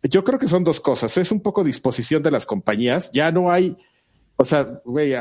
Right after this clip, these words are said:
incluso ni siquiera, no nos vayamos a PlayStation cinco, Xbox One, Xbox Series X o Xbox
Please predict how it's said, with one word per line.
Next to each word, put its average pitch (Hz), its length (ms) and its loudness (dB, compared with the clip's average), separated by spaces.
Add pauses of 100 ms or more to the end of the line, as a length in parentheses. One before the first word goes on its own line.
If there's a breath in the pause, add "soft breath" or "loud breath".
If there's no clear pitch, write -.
(140)
incluso 233 380 -2
ni 185 80 2
siquiera, 160 480 2
no 165 180 2
nos 214 140 2
vayamos 156 340 2
a 127 100 -2
PlayStation 139 460 -2
cinco, 160 440 -2
Xbox - 840 -6
One, 131 480 0
Xbox 151 200 -4
Series 139 260 0
X 185 200 0
o 135 80 2
Xbox 131 460 -4